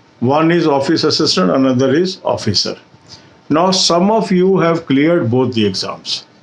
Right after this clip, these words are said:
Some of you have cleared officer assistant, office assistant, and others officer. So what should be your approach for next two weeks?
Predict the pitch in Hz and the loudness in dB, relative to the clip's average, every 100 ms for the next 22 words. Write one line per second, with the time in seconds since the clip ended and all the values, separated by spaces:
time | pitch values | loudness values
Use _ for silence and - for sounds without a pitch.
0 | _ _ - - - 147 156 165 147 147 | _ _ -20 -4 0 2 2 2 2 2
1 | 151 143 - 127 131 131 - _ _ _ | 2 0 0 0 2 0 -4 _ _ _
2 | - 123 - 147 165 160 135 - 135 - | -4 -2 0 -2 0 0 -2 -2 -4 -2
3 | 160 - 127 147 131 185 147 127 170 190 | -4 -2 -2 0 0 0 0 0 -2 0
4 | 147 135 117 120 151 - - _ - - | -2 0 0 0 0 -2 -10 _ -20 -12
5 | - 110 117 95 92 - - - 165 123 | -4 -4 -2 -2 -4 -6 -12 -2 0 2
6 | 170 190 - 214 185 202 185 180 175 143 | 0 0 0 2 2 2 2 2 2 0
7 | 143 143 143 - 165 135 123 - 120 101 | 2 0 0 -2 0 0 0 -2 -4 -4
8 | 87 78 - | -6 -8 -8